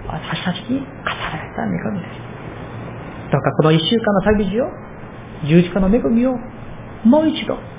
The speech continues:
吟味していただきたい。そして深々思いを巡らしてですね、十字架の恵みで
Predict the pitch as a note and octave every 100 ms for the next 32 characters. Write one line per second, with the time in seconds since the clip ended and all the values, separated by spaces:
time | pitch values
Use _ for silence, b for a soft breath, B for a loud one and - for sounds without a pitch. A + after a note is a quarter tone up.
0 | - - E3 G#3 B3 B3 - - E3+ D3+
1 | - - - - - - - - - -
2 | - - - - - - F#3+ - C4+ B3
3 | B3 A#3+ G#3 - - - - - - -
4 | - E3+ F#3 A3+ A3+ C4+ D4+ - C#4 A3
5 | - B3+ C#4 - - - - - - E3
6 | D3+ G3+ G3+ F#3+ D#3 F3 B3+ B3 A#3+ C4+